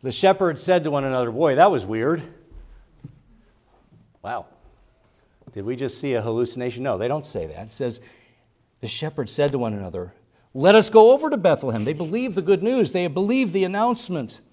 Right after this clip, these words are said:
"Let us go over to Bethlehem and see this thing that has happened, which the Lord has made known to us." They recognize the authority and the divine origin of this good news. And they went with haste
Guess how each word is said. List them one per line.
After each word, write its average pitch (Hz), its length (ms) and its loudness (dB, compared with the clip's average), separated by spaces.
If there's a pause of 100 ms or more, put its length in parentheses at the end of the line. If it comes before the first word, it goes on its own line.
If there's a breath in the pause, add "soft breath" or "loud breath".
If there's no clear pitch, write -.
(340 soft breath)
"Let 196 160 2
us 226 160 2
go 220 160 2
over 196 160 -4
to 180 120 -8
Bethlehem 151 560 -2 (320 loud breath)
and 151 180 -10
see 254 380 -2
this 220 240 0
thing 208 240 -2
that 180 120 2
has 147 160 -4
happened, 180 500 -2 (320 loud breath)
which 180 240 0
the 190 120 2
Lord 196 260 4
has 196 180 0
made 190 260 0
known 196 300 0
to - 160 -4
us." 151 240 0
They 175 140 -2
recognize 190 640 -4
the 190 120 -6
authority 185 680 -4 (260 loud breath)
and 156 80 -6
the 160 60 -4
divine 165 340 0
origin 170 400 0
of 151 140 -4
this 175 180 -2
good 165 240 -4
news. 180 500 -6 (680 soft breath)
And 175 180 6
they 190 120 6
went 226 540 2 (400)
with 117 140 -8
haste - 580 -2